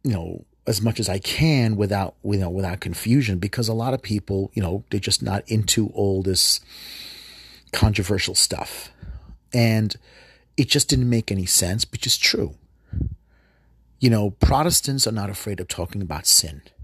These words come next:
and their churches grow. All right. I mean, yeah,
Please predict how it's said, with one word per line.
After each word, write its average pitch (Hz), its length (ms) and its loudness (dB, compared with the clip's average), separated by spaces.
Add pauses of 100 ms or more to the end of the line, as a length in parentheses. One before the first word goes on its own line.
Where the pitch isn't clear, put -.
(920)
and 120 160 4
their 120 100 4
churches 104 420 2
grow. 92 420 -2 (1000)
All 98 80 2
right. 92 200 4
I 110 100 4
mean, 113 300 4
yeah, 127 280 4